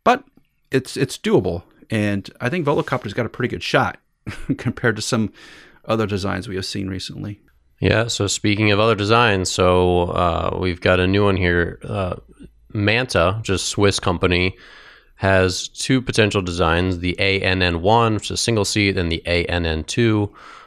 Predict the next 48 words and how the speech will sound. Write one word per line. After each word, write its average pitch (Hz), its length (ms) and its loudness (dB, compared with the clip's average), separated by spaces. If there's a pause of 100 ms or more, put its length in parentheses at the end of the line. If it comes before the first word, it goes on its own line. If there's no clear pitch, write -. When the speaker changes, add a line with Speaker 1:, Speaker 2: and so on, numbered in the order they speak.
(140)
Speaker 2:
uh, 82 220 -4
it's - 120 -12
double 85 240 2
seat. 92 180 -2
And 87 80 -2
they're 101 80 2
actually, 104 380 2
they 95 140 4
can 87 260 0
Speaker 1:
Mm-hmm. - 120 -14
Speaker 2:
vertically 110 340 2
take 101 220 2
off 98 240 4
and 98 80 0
also 87 360 2
do 87 180 0
a 82 140 2
short 87 540 0 (320)
runway 85 320 2
takeoff. 78 560 0
The 85 80 -2
shore 82 200 -2
is 78 80 -2
a 80 40 -2
hundred 80 240 0
yards. 78 440 0
Of - 360 -20
course, 101 240 -2
these 92 260 0
are 85 500 2 (240)
just 80 200 -8
renderings. 80 640 0
They 80 240 -2
do 82 100 -4
not 73 180 0
exist 82 380 -4
yet. 82 300 2 (200)
Speaker 1:
Right. 101 240 -10
Speaker 2:
Um, 82 520 0
but 95 140 -4
these 139 200 2
look 170 160 0
like, 185 420 0 (300)
they 120 180 2
look 151 160 0
like 160 140 2
fighter 110 340 -2
jets. - 480 -2